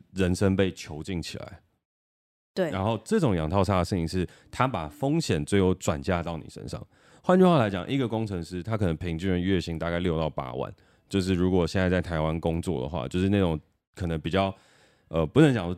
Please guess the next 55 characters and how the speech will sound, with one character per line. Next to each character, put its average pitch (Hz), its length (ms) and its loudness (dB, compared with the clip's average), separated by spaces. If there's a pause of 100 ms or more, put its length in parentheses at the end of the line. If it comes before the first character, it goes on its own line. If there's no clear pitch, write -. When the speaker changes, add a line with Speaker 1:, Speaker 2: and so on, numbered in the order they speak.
Speaker 1:
低 98 160 -8
阶 92 180 0
层， 80 220 -4
就 98 100 2
是 95 320 2 (520)
一 117 100 0
个 98 220 2
已 98 100 -2
经 127 180 4
算 139 160 2
还 87 140 -8
不 85 140 -12
错 85 260 -6
的 73 80 -4
状 80 240 -2
况。 76 240 -6 (100)
然 82 160 -6
后 95 180 2
你 87 140 0
正 104 220 2
常 82 180 -2
这 85 60 -2
样 85 160 0
工 82 180 -2
作， 82 160 -4
你 76 120 -6
可 82 80 -6
能 73 120 -8
会 82 120 -4
有， 65 100 -8
但 107 140 0
是 120 40 0
你 101 80 -6
去 98 140 -12
那 98 60 -8
边 90 120 -8
可 85 80 -6
能 76 80 -6
一 87 80 -4
个 90 80 2
月， 85 240 2 (240)
譬 104 120 -2
如 87 80 0
说 82 120 -2
他 90 120 -2
会 87 80 0
给 78 100 -6
你 73 60 -6
十 - 280 -8
万 82 160 0
到 80 120 -2
十 - 180 -10
二 65 100 -6
万。 62 160 -6 (520)
Speaker 2:
嗯。 165 200 -6